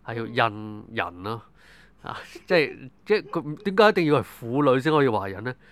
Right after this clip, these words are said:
Speaker 1: 啊，噉啊，人就得啦，人 pregnant person 噉樣。噉其實男人點樣可以生仔呢？其實即係點樣拆解佢呢？呢樣嘢？
Speaker 2: 係咪真係有男人生過仔㗎？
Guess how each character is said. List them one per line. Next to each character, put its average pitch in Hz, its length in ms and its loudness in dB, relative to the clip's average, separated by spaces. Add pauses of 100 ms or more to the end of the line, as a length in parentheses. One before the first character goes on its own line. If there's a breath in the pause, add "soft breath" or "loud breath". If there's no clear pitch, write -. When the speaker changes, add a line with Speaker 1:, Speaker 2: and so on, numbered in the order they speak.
(260 loud breath)
Speaker 1:
啊， - 180 -8 (140)
噉 143 160 -2
啊， 127 140 -2 (140)
人 101 300 -2
就 110 120 0
得 127 100 2
啦， 113 160 0 (240)
人 107 520 -12 (140)
pregnant 127 460 -2
person 117 400 -4 (180)
噉 110 80 -18
樣。 95 100 -16 (220)
噉 220 180 6
其 143 80 0
實 131 120 2
男 107 280 2
人 123 200 -2
點 185 120 -4
樣 175 120 0
可 156 120 2
以 151 80 0
生 139 280 -4
仔 113 160 -8
呢？ 107 160 -6
其 101 80 -14
實 - 40 -16 (180)
即 165 80 0
係 147 40 2
點 131 140 0
樣 143 100 4
拆 127 260 -2
解 107 260 -4
佢 104 120 -6
呢？ 101 120 -6
呢 101 80 -8
樣 98 140 -10
嘢？ 113 100 -14 (360)
Speaker 2:
係 269 100 -4
咪 247 160 -6
真 381 180 -8
係 359 260 -2
有 196 280 -6
男 208 280 -4
人 180 160 -16
生 220 360 -4
過 190 140 -16
仔 175 140 -18
㗎？ 165 280 -20